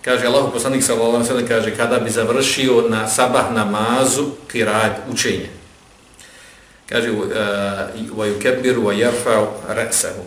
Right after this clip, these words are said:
Kaže, e, izgovorio bi: "Allahu akbar", wa yarfa'u ra'sahu, znači, vratio bi, e, vrat-, podigao bi glavu poslije, poslije rukua.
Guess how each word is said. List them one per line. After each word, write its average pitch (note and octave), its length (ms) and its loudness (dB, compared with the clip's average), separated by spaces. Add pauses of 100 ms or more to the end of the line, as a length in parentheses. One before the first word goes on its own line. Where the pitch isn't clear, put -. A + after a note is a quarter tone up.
Kaže, G#2+ 300 -6
e, - 1120 -14 (520)
izgovorio A2+ 420 2
bi: B2 80 0
"Allahu A#2+ 540 0
akbar", C3+ 440 4 (720)
wa A2+ 120 -4
yarfa'u A#2 420 2
ra'sahu, B2 540 0
znači, A#2+ 360 -2 (180)
vratio B2 680 4
bi, - 320 0 (560)
e, G#2+ 40 -8
vrat-, G#2 640 0
podigao B2 320 4
bi G#2 140 0
glavu A2 420 0
poslije, G#2+ 500 -2 (160)
poslije A2+ 400 -4
rukua. G#2 500 -4